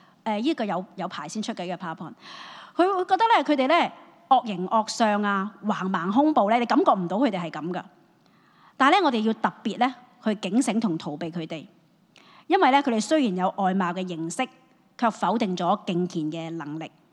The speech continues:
唔知你覺得呢，敬虔嘅形式或者外貌係點嘅呢？啊，而家就出啦！<laughs> 上個星期呢，江怡呢，畀咗呢張相我哋睇，我覺得呢個圖畫呢，好震撼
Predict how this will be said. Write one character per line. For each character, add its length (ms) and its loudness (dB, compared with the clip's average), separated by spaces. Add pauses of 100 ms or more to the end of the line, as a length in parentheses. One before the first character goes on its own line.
(2000)
唔 100 4
知 160 2
你 60 0
覺 120 4
得 120 2
呢， 280 4 (220)
敬 220 0
虔 140 -2
嘅 180 -4
形 240 -6
式 160 -2 (340)
或 120 -4
者 160 0
外 200 -2
貌 200 -4
係 140 -8
點 220 -8
嘅 80 -4
呢？ 120 -4 (720)
啊， 100 -10 (160)
而 60 -10
家 160 0
就 140 -4
出 180 -4
啦！ 80 -10 (360)
<laughs> 400 -8
上 200 4
個 100 6
星 180 -2
期 140 2
呢， 220 4 (380)
江 180 8
怡 80 0
呢， 120 4
畀 140 0
咗 60 2
呢 100 2
張 200 4
相 340 -2
我 80 -2
哋 100 -8
睇， 300 -12 (800)
我 80 -2
覺 80 2
得 60 4
呢 100 4
個 80 6
圖 260 -4
畫 180 2
呢， 120 4
好 120 0
震 280 -2
撼 120 -4